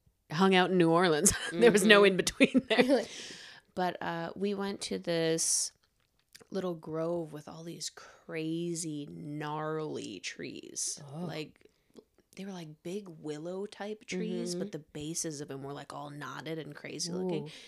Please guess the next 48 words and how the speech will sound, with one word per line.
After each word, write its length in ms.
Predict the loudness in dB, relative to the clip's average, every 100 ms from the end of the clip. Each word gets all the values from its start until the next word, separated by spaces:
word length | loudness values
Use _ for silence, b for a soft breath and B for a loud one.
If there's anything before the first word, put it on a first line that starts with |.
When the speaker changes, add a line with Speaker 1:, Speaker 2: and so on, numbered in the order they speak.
| B B
Speaker 1:
There's 140 | -8
just 160 | -8 -8
this 120 | -10
huge 380 | -6 -6 -6 -6
grove 400 | -2 0 0 0
we're 160 | -4
surrounding, 840 | -4 -4 -4 -4 -4 -6 -6 -8 -12 _ -10
surrounded 480 | -6 -4 -4 -6
by 80 | -6
them. 240 | -8 -8 -8
And 140 | -4
I 60 | -2
remember 260 | -2 -2 -2 -2
we're 140 | -2
just, 260 | -2 -6 -8 _ -8 -4
<laughs> 380 | -2 0 2 2
we're 180 | 4 4
all 200 | 6 6
just 200 | 4 -2
picking 280 | -2 0 0
up 160 | 0 0
sticks 580 | 0 0 0 0 0 0
<laughs> 60 | 0
and, 140 | 8
Speaker 2:
Like 260 | 10 10 12
Speaker 1:
like, 240 | 10 8
touching 500 | 6 6 6 6 4
trees. 380 | 4 6 8 6 8
And 160 | 8
we're 180 | 10 6 8
just 160 | 6
like, 180 | 8 8 6 B -2 -2
Speaker 2:
<laughs> 400 | B _ _ _
Speaker 1:
"I'm 120 | 4 6
gonna 120 | 6
need 200 | 6 6
a 40 |
minute." 340 | 6 4 4 2
<laughs> 0 |
Speaker 2:
Straight, 360 | 6 8 10 8 6 6 4
straight 420 | 8 8 8 4
Speaker 1:
Like, 260 | 4 6 8
Speaker 2:
vibing. 160 | 8
Speaker 1:
we 160 | 10 12
all 160 | 10
got 220 | 8 6 4
the 80 |
vibe. 220 | 0 0